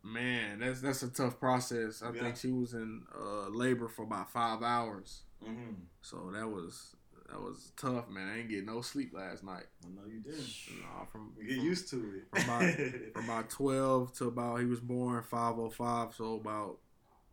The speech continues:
Speaker 1: twelve to five, we was in there, and then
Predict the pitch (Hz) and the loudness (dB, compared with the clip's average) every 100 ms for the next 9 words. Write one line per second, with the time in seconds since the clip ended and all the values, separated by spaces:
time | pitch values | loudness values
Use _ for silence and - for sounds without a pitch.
0 | - - 131 127 127 127 123 127 123 123 | -18 -4 2 2 2 -2 0 2 4 4
1 | 120 120 117 117 - - - - - - | 4 2 0 -4 -12 -18 -20 -20 -20 -12
2 | 101 107 113 107 107 113 113 113 110 107 | -6 -4 -2 -2 -2 0 0 0 -2 -4
3 | 110 110 110 107 110 107 | -4 -4 -4 -4 -6 -8